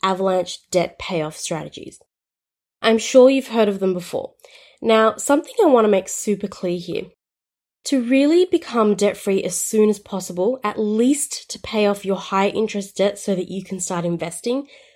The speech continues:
you need to be intentional about paying off your debt. And what I mean by that is that your minimum debt payments are not going to be enough. If you really want to make a dent in your debt,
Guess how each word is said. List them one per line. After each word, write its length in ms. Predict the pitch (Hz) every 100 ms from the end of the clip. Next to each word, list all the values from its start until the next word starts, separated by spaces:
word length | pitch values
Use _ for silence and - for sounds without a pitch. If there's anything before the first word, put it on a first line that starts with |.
| _ -
you 160 | 202
need 300 | 208 214 233
to 80 | 311
be 160 | 277 233
intentional 840 | 208 - 196 190 - 175 165 170 _ _ -
about 320 | 170 170 -
paying 280 | - 180 165
off 140 | 160
your 120 | 165
debt. 280 | 156 - - _ _ _ _ _ _ _ -
And 160 | 208
what 160 | 208 226
I 120 | 247
mean 260 | 233 254 262
by 180 | 196 175
that 260 | 165 - _ _
is 160 | 220 185
that 160 | 185
your 160 | 196 196
minimum 540 | 196 208 214 233 226
debt 360 | 185 202 202 -
payments 500 | - 196 202 233 -
are 100 | 175
not 420 | 180 190 190 -
going 280 | 185 165 175
to 100 | 175
be 160 | 170 147
enough. 380 | - - - _ _ _ - - -
If 200 | 220 202
you 280 | 233 226 180
really 380 | 220 226 233 226
want 240 | 202 196
to 100 | -
make 240 | 208 196 185
a 60 |
dent 480 | 165 180 196 - -
in 140 | 202 190
your 160 | 180
debt, 280 | 175 185